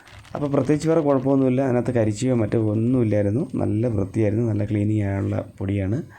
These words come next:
അപ്പോൾ ദേ നമ്മൾ നന്നായിട്ട് അരിച്ചെടുത്തതിന് ശേഷം നമ്മളൊന്ന് നന്നായിട്ട് ഒന്നിനെ ഒന്ന് നമുക്ക് ആ പഴവുമായിട്ട് ഒന്ന് മിക്സ് ചെയ്തെടുക്കണം. അപ്പോൾ ദേ നമ്മൾ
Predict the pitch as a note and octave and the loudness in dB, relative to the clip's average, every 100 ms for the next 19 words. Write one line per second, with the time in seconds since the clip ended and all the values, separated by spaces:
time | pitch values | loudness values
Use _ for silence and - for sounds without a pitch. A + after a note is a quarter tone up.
0 | - - - - - - - - - D3 | -20 -20 -20 -18 -20 -20 -20 -18 -8 -2
1 | D3+ D3+ D#3 D3 B2+ A#2 A2+ A#2 A2+ G#2 | 0 2 2 2 2 2 2 2 2 0
2 | G#2+ G#2 A2 G#2+ G#2 G2 C3 - - G#2 | 0 0 0 0 -2 -2 -4 -6 -4 -2
3 | G#2+ G#2 G#2+ G#2 G#2+ A2 A2+ G#2 G2+ G#2+ | 0 0 0 0 0 0 0 -2 -2 -2
4 | A2 C3 - - - - - - - A2+ | -2 -2 -8 -16 -20 -20 -20 -20 -10 -6
5 | A#2+ A#2+ A2+ G#2+ A#2+ A2 G#2+ A2 A2 G#2+ | -2 -2 0 0 2 0 0 0 2 0
6 | G2+ - A#2 G2 G2 C3 - - - - | -2 -2 -2 0 -2 -4 -6 -16 -20 -20
7 | - - - - - - - - - - | -20 -20 -20 -20 -20 -20 -20 -20 -20 -20
8 | - - - - - - - - - - | -20 -20 -20 -20 -20 -20 -20 -20 -20 -20
9 | - _ _ - - - - - _ - | -20 _ _ -20 -20 -20 -20 -20 _ -20
10 | - _ - - _ - - - - - | -20 _ -20 -20 _ -20 -20 -20 -20 -20
11 | - - - - - - D3+ D#3 C#3+ C3 | -20 -18 -18 -18 -16 -10 -2 0 2 0